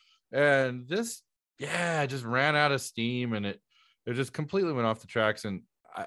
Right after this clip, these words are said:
I think it was the silliest, one of the silliest, goofiest ways to wrap up a movie. And it didn't even, again, it, that, that whole last sequence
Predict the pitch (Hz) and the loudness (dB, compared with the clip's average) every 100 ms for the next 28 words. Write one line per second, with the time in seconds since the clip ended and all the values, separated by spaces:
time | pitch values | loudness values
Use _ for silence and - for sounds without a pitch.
0 | - 127 - 185 190 131 113 101 95 - | -6 -4 -2 -2 -2 -2 -4 -8 -10 -4
1 | 120 117 117 110 - - 123 - - - | -2 2 2 0 -4 -4 -2 -2 -6 -4
2 | 131 135 117 - - 113 - 98 92 - | -2 0 -4 -6 -8 -6 -4 -6 -6 -12
3 | _ _ _ - 104 104 95 95 95 101 | _ _ _ 2 2 2 2 4 6 4
4 | 90 95 92 85 92 87 82 - 160 165 | 0 0 0 2 0 -2 -4 0 4 4
5 | 131 - 214 220 214 185 147 - _ - | 4 4 6 8 8 6 4 -2 _ -12
6 | 123 180 170 117 - - 127 98 - - | -4 2 4 2 -4 -8 -8 -8 -16 -18
7 | 120 117 147 180 139 156 131 110 175 185 | -6 2 4 4 4 4 2 2 4 6
8 | 185 170 156 151 - 180 180 131 113 | 8 6 4 4 0 -4 -2 -4 -4